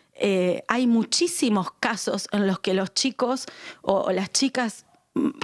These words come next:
quizás más chicas, con menos contexto de, de apoyo, terminan en suicidios después de estas situaciones. Hay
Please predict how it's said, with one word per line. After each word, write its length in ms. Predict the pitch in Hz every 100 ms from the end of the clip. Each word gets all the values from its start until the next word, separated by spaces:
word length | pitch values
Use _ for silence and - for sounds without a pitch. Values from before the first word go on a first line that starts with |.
| -
quizás 280 | 196 247
más 220 | 226 226 170
chicas, 680 | - 294 285 226 202 - - - - -
con 300 | 202 190 220
menos 560 | 247 262 262 240 - - - _
contexto 680 | - 196 294 233 226 - 240
de, 180 | 202 185
de 160 | 170 180
apoyo, 720 | 175 240 277 - - 185 175 - - -
terminan 420 | 190 220 269 247
en 120 | 196
suicidios 760 | 165 190 180 - 302 240 180 165
después 340 | 175 - 185
de 60 | 202
estas 200 | 196 190
situaciones. 600 | - 185 190 196 185 190
Hay 240 | - 254